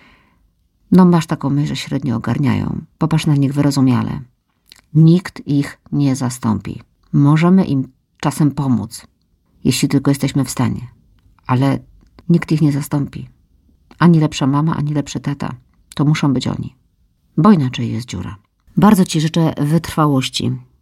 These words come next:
cierpliwości. Bardzo ci życzę, żebyś pamiętał i pamiętała, niezależnie od tego, jak duże są twoje problemy,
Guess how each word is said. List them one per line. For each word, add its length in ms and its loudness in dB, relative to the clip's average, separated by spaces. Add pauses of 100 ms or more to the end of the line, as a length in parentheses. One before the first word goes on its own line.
(200)
cierpliwości. 880 0 (960)
Bardzo 300 2
ci 160 -2
życzę, 420 0
żebyś 480 -2
pamiętał 580 2
i 100 0
pamiętała, 680 0
niezależnie 460 2
od 100 -2
tego, 220 -2
jak 180 2
duże 220 -2
są 180 0
twoje 300 0
problemy, 640 2